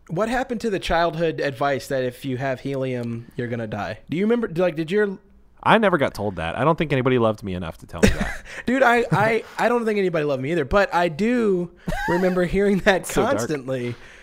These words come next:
Speaker 2: I never, I seriously never got told that. You were told that if you
Speaker 1: Yeah, like,
Speaker 2: inhale
Speaker 1: even out of
Speaker 2: helium, you're
Speaker 1: a
Speaker 2: gonna
Speaker 1: single
Speaker 2: die?
Speaker 1: balloon. I, I had, like, multiple people, school and parents and everywhere. Like, people would be like, "Don't do that.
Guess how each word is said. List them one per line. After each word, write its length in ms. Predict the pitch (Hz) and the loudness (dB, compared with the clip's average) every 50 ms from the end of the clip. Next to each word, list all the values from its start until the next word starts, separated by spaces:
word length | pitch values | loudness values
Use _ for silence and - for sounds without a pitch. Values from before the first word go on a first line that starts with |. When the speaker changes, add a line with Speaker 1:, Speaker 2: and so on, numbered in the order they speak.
| - - - - - - - - - - | -20 -20 -20 -20 -20 -20 -20 -4 2 6
Speaker 2:
I 140 | 139 175 180 | 6 8 8
never, 340 | 175 175 175 175 202 185 | 8 8 8 8 6 6
I 80 | - 170 | 6 4
seriously 460 | 160 - 170 170 170 165 - 165 143 | 4 4 4 4 4 4 4 2 2
never 180 | 135 131 123 120 | 2 2 2 2
got 140 | 127 120 98 | 2 0 -2
told 200 | - 120 123 123 | 0 -2 0 0
that. 160 | 117 90 - - | 0 -2 -2 0
You 160 | 131 143 156 | 2 4 4
were 100 | 165 156 | 4 2
told 400 | - - 143 139 139 151 143 131 | 2 2 4 4 4 4 4 4
that 140 | 131 120 123 | 4 6 6
if 180 | 120 - - | 4 2 4
you 80 | 123 123 | 6 6
Speaker 1:
Yeah, 160 | 127 - - | 8 8 6
like, 120 | - - 123 123 | 6 4 2 2
Speaker 2:
inhale 200 | 123 131 127 123 | 2 4 6 6
Speaker 1:
even 80 | 123 117 - | 6 6 6
out 40 | 120 | 6
of 60 | 123 | 6
Speaker 2:
helium, 180 | 127 135 139 139 | 4 4 4 2
you're 60 | - | 2
Speaker 1:
a 40 | - | 2
Speaker 2:
gonna 80 | 123 117 | 2 2
Speaker 1:
single 180 | - - - | 2 2 2
Speaker 2:
die? 80 | - - | 2 2
Speaker 1:
balloon. 280 | - 269 285 254 170 151 | 2 0 0 0 0 0
I, 60 | 151 | 0
I 160 | - - 180 | 0 0 0
had, 200 | 190 214 220 196 | 0 0 -2 -2
like, 160 | 185 262 247 214 | -2 -4 -4 -2
multiple 400 | 247 262 285 285 269 - 208 170 | 0 -2 -2 -2 -4 -6 -6 -6
people, 300 | - 165 139 - 120 110 | -6 -6 -6 -6 -8 -8
school 640 | - - - - 170 170 180 185 185 190 190 185 | -8 -8 -8 -6 -4 -2 0 0 0 0 0 0
and 500 | 180 170 165 160 156 151 151 151 147 143 - - - - - | -2 -4 -4 -4 -4 -6 -6 -6 -8 -10 -14 -20 -20 -12 -8
parents 420 | - 165 160 170 175 175 175 165 | -6 -4 -4 -4 -4 -6 -6 -4
and 80 | 165 156 | -4 -4
everywhere. 320 | 190 202 175 139 120 120 | -2 -2 -2 -2 -2 -4
Like, 220 | 120 127 123 - - | -4 -6 -6 -6 -8
people 180 | 170 160 156 | -8 -8 -8
would 120 | 160 151 139 | -8 -6 -4
be 80 | 160 | -4
like, 200 | 156 147 139 - - - - - - - _ _ - - | -4 -4 -4 -8 -12 -20 -20 -20 -20 -20 _ _ -10 -4
"Don't 220 | - 156 170 175 165 | -2 -2 -2 -2 -2
do 160 | 214 226 226 | -2 -2 0
that. 360 | 208 202 190 185 180 - - | 0 0 0 0 -2 -4 -6